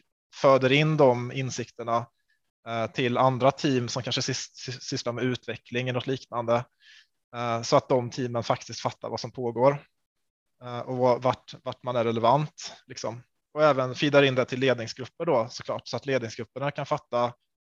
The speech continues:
korrekta beslut. Eh, alltså på många sätt så, så sitter vi, om man ska vara, om man s-, om man ska vara, gå tillbaks till det här med hur vi fattar beslut, så, eh, sitter vi,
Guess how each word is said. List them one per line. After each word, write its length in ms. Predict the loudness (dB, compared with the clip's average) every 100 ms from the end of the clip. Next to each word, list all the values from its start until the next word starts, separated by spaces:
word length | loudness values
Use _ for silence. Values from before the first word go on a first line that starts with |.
| _ _ _
korrekta 360 | -2 -2 0 -2
beslut. 480 | -2 -4 -6 -12 -20 _ _ -14
Eh, 300 | -10 -8 -8 -12 _ _ _ _ _ _
alltså 160 | -12 -6
på 80 | -4
många 240 | 0 2
sätt 240 | 4 4
så, 300 | 2 4 4 2 -8 _ _ _ _ _ _ _
så 100 | -12
sitter 280 | -6 -6 -6
vi, 60 | -6
om 60 |
man 100 | -4
ska 120 | -2 4
vara, 200 | 4 4
om 80 |
man 100 | 0
s-, 160 | -2 -4 -12
om 60 |
man 100 | -12
ska 120 | -4
vara, 280 | 2 2 2 -4 _ _ _ _
gå 100 | -16
tillbaks 380 | -2 2 2 2
till 160 | 0
det 80 | 2
här 100 | 2
med 260 | 4 2 0 -6 _ _ _ _ -10
hur 60 |
vi 120 | -8
fattar 300 | -2 -2 -2 -8
beslut, 480 | -2 2 2 2 _
så, 460 | -20 -10 -4 2 2 2 -4 _ _ _ _ _ _
eh, 400 | -6 -4 -2 -2 -6 _ _ _ -10
sitter 320 | -8 -8 -6
vi, 280 | 0 2